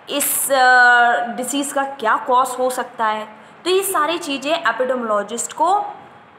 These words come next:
epidemiology स्टडी करने पर मिल जाता है, ठीक है। तो इसीलिए यूज़फुल है epidemiology।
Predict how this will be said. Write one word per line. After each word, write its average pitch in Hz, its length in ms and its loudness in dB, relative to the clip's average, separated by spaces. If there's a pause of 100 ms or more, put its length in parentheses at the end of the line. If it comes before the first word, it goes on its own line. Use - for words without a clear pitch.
(140)
epidemiology 220 580 -2
स्टडी 214 320 -4
करने 269 300 -2
पर 330 420 -2
मिल 208 220 -4
जाता 175 300 -6
है, 170 160 -12 (500)
ठीक 277 160 -8
है। 359 220 -6
तो - 80 -10 (100)
इसीलिए 370 440 0
यूज़फुल 269 600 -4
है 190 340 -2
epidemiology। 180 600 -8